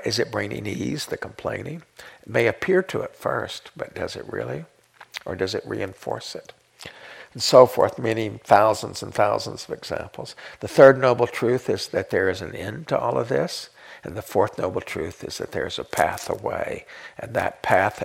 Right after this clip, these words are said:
is a path that has eight folds, not eight separate things. There's not eight paths, but eight separate folds, eight aspects that make it a path. And again, mindfulness is part of that. And so that's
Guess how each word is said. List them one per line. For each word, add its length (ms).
is 180
a 140
path 300
that 140
has 340
eight 240
folds, 580
not 320
eight 180
separate 440
things. 400
There's 180
not 180
eight 240
paths, 440
but 200
eight 260
separate 460
folds, 640
eight 280
aspects 680
that 180
make 240
it 80
a 60
path. 520
And 100
again, 380
mindfulness 640
is 80
part 340
of 100
that. 260
And 100
so 240
that's 300